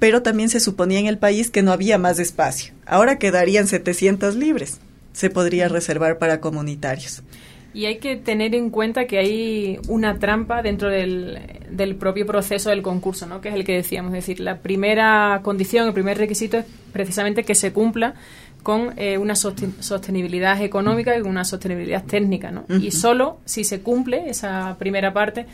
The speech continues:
Speaker 2: se iría a la revisión del plan de comunicación, ¿no? Lo que pone de manifiesto la incomprensión, ¿no? que, eh, que reclamabas tú por parte de, eh, de las autoridades de lo que significa la comunicación comunitaria, ¿no? Porque si se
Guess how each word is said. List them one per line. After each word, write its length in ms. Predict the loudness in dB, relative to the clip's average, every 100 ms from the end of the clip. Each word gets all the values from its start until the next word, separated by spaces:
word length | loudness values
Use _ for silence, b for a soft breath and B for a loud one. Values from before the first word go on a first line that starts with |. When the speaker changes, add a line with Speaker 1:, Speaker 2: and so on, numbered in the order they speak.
| B B
Speaker 2:
se 160 | -4
iría 280 | -2 2 0
a 160 | 0 -2
la 120 | 2
revisión 380 | 2 0 0 0
del 140 | -2
plan 160 | 0 -2
de 80 | 0
comunicación, 540 | -4 -4 -8 -8 -10
¿no? 60 | -6
Lo 140 | -4
que 120 | -4
pone 300 | -2 0 2
de 100 | 2
manifiesto 600 | 2 0 2 0 0 -2
la 140 | 0 0
incomprensión, 880 | 0 0 0 2 2 2 2 2 0
¿no? 160 | -2
que, 140 | -2 -2 -2
eh, 440 | -4 -6 -6 -10 -6
que 100 | -4
reclamabas 480 | -2 -2 0 0 -2
tú 220 | -4 -10 -10 -6
por 160 | -2
parte 240 | 0 0 -2
de, 380 | -2 -4 -6 -12 b b b
eh, 240 | -8 -8 -10
de 160 | -8 -2
las 160 | 0
autoridades 580 | 0 0 0 4 2 2 -4
de 140 | -4 0
lo 120 | 0
que 80 | -2
significa 460 | -4 -4 -4 2
la 100 | 2
comunicación 480 | 2 0 -2 -4 -6
comunitaria, 480 | -6 -4 -4 -4 -6
¿no? 160 | -6 -8
Porque 240 | -8 -4
si 140 | -2
se 320 | -2 0 -2